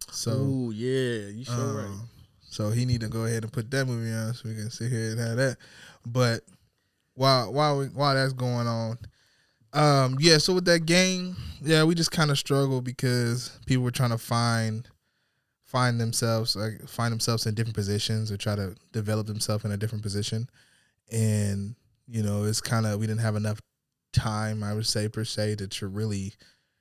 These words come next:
Speaker 1: teach them that other position.
Speaker 2: Well,
Speaker 1: So it's kinda like on the fly,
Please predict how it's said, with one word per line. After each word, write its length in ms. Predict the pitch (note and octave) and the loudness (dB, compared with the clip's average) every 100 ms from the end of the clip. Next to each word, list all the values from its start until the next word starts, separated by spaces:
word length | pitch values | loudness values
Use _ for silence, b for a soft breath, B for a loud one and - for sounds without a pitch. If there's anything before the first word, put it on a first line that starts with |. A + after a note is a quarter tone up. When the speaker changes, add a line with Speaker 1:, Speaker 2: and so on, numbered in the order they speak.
| b b _ | b b _
Speaker 1:
teach 280 | C#3 B2 - | -6 -6 -4
them 240 | B2+ B2+ B2 | -2 -2 0
that 160 | B2 | 0
other 200 | A#2 B2+ | 2 0
position. 520 | B2+ C3 B2+ C3+ C#3 C3+ _ b b b - | 0 0 0 -2 -2 -6 _ b b b -10
Speaker 2:
Well, 120 | E3+ | -8
Speaker 1:
So 240 | - G#2+ | -4 -2
it's 160 | G#2+ A2 | -2 -2
kinda 220 | C3 A#2+ | -2 0
like 140 | A#2+ | 0
on 120 | A#2+ A#2 | 0 -2
the 60 | |
fly, 680 | - - G#2 G2+ F#2+ F#2+ | -4 -4 -2 0 -2 -4